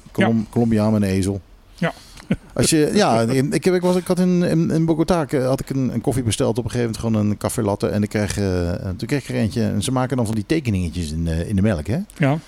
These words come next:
Speaker 1: Eh, er was iemand die had gewoon dat hele logo erin gezet. Dus er was geen twijfel mogelijk over wat voor koffie ik, eh, <laughs> ik voor mok had.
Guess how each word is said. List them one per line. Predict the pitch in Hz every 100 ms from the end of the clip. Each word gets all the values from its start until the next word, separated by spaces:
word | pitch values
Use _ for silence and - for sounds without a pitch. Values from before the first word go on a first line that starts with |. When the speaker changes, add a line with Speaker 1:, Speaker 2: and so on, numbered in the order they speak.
| - - -
Speaker 1:
Eh, | 151 131
er | 143 151
was | 131
iemand | 131 107
die | 85
had | 85
gewoon | 95 87
dat | 85
hele | 95 92
logo | 113 170 139
erin | 117 143
gezet. | 113 98
Dus | 90 78 85
er |
was | 82 -
geen | 85
twijfel | 127 143 92
mogelijk | 117 107 85 87
over | 80 98
wat | 80 -
voor | -
koffie | - - - -
ik, | -
eh, | 107 90 95 90 82
<laughs> | 76 107
ik |
voor | - 117
mok | 95 85
had. | 73